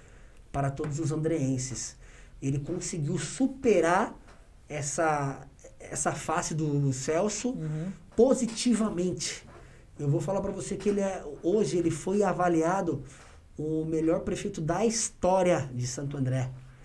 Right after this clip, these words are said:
Speaker 1: Sabe? Eu tenho certeza que ele vai dar voos muito mais alto.
Speaker 2: Uhum.
Speaker 1: É, é, ele é uma pessoa espetacular, eficiente, honesto, trabalhador. Sabe? Então é disso
Speaker 2: É
Speaker 1: que
Speaker 2: que
Speaker 1: nós
Speaker 2: antes o Brasil
Speaker 1: precisamos.
Speaker 2: tinha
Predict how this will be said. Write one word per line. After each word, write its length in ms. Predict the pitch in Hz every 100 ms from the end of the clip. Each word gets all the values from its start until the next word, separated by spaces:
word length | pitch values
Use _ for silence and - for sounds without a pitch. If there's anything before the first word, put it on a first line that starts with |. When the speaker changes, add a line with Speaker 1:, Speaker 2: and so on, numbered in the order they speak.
| - -
Speaker 1:
Sabe? 340 | - 160 165 156
Eu 60 |
tenho 180 | 151 190
certeza 540 | - 208 - 185 180 175
que 100 | 175
ele 100 | 160
vai 140 | 160
dar 120 | 160
voos 380 | 151 131 165 147
muito 240 | 143 170 -
mais 240 | 147 127
alto. 460 | 147 165 165 170 165 - - -
Speaker 2:
Uhum. 120 | 156
Speaker 1:
É, 300 | 160 147 143
é, 20 | 151
ele 180 | 151 190
é 40 | 180
uma 140 | 175
pessoa 400 | 170 156 175 165
espetacular, 1080 | 196 202 - 175 165 165 - 160 156 175 170
eficiente, 800 | 156 - - - 165 160 165 -
honesto, 400 | 147 151 165 -
trabalhador. 920 | 139 151 143 165 151 127 143 160 170 - - - - - - -
Sabe? 300 | - 185 170
Então 200 | 160 175
é 120 | 175
disso 240 | 160 139 220
Speaker 2:
É 40 |
Speaker 1:
que 60 | 226
Speaker 2:
que 120 | 214
Speaker 1:
nós 80 | 220
Speaker 2:
antes 120 | 226
o 60 | 220
Brasil 340 | 220 196 208
Speaker 1:
precisamos. 120 | 220
Speaker 2:
tinha 460 | - 214 220 214 190